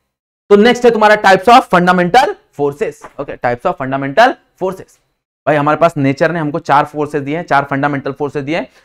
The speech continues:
अब पहला चीज बता दूं, चारों के ऊपर चैप्टर है, ये एक टॉपिक नहीं है, तो ये मत खुश हो जाना कि सर एक टॉपिक है, ना, ना, ना, चारों के चारों चैप्टर हैं। ये तुम्हारा नेक्स्ट चैप्टर होने वाला, which is nothing but a gravitational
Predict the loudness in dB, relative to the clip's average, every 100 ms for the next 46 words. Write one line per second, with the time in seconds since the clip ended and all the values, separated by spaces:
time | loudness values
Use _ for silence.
0 | _ -6 -2 2 4 2 0 -2 0 -2
1 | 2 4 4 2 0 -2 -2 -4 -4 0
2 | 0 2 -4 -8 _ 0 2 4 2 2
3 | -2 -2 -2 -2 -4 -2 0 -2 -4 -4
4 | -2 0 -2 -6 _ -6 0 0 2 0
5 | 0 -2 -2 -2 0 -2 0 4 4 4
6 | 2 0 0 0 -2 0 -2 -2 -6 _
7 | _ 0 0 2 2 2 0 0 0 0
8 | 0 0 2 2 0 -2 -4 -4 -4 -2
9 | 0 2 2 0 -2 0 0